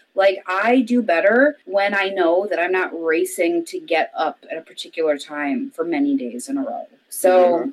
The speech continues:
Speaker 1: the week that I worked, uh, that I was scheduled to work five in a row, by day four and a half, I was, like, vomiting with a migraine because I can't,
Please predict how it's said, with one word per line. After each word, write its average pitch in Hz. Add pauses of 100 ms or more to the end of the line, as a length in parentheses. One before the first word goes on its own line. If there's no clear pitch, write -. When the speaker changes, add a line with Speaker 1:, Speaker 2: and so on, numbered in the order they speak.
Speaker 1:
the 196
week 262
that 269
I 247
worked, 214
uh, 180
that 175
I 175
was 190
scheduled 180
to 185
work 175
five 160
in 208
a 220
row, 214 (240)
by 196
day 185
four 160
and 165
a 156
half, 151
I 156
was, 160
like, 156
vomiting 139
with 143
a 151
migraine 139
because 262
I 285
can't, 339